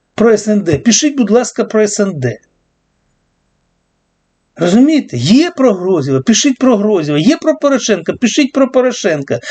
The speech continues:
Є про Геращенка, пишіть про Геращенка. Ну, що тут не так? Я же нікого вас не називаю. Я ж нікого, я вас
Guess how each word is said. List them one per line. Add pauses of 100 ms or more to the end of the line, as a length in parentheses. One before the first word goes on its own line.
(200)
Є
про
Геращенка,
пишіть
про
Геращенка. (2250)
Ну,
що
тут
не
так?
Я
же
нікого
вас
не
називаю.
Я
ж
нікого, (500)
я
вас